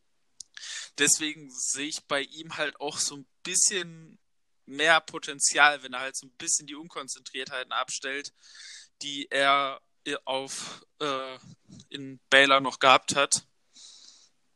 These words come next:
Bei T Higgins bin ich, glaub ich, ein bisschen niedriger als andere, einfach aufgrund der Tatsache, dass ich ihn so ein bisschen als Run-Trick-,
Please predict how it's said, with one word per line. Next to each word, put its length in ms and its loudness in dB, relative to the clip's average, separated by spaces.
Bei 160 8
T 200 -4
Higgins 420 0
bin 140 -12
ich, 140 -8
glaub 220 -2
ich, 140 -6
ein 160 -20
bisschen 760 -2
niedriger 800 -2
als 280 2
andere, 560 -8
einfach 340 -6
aufgrund 380 -8
der 100 -8
Tatsache, 520 -4
dass 400 2
ich 240 -16
ihn 140 -16
so 100 -12
ein 120 -18
bisschen 280 -4
als 260 -10
Run-Trick-, 360 -8